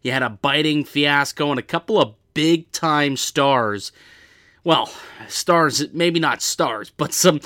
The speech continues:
some guys with some big terms, some big dollars, some guys who are paid a heck of a lot of money on their route to the A H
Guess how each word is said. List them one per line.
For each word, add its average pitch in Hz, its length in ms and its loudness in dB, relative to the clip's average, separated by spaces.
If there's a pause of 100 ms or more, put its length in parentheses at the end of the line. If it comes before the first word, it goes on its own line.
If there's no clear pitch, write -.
(240)
some 180 200 0
guys 240 420 6
with 190 120 -8
some 151 240 0
big 214 360 6
terms, 202 460 2
some 143 220 -4
big 170 360 0
dollars, 175 560 4
some 131 240 -4
guys 156 320 2
who - 80 -2
are 143 80 2
paid 160 300 -2
a 123 80 0
heck - 320 -4
of 202 100 -2
a 214 40 0
lot 185 220 2
of 170 60 0
money 170 380 0 (640)
on 151 340 2
their 151 200 0
route 131 600 -4 (480)
to 131 140 -6
the 120 240 -6
A 127 480 -4
H 123 420 -4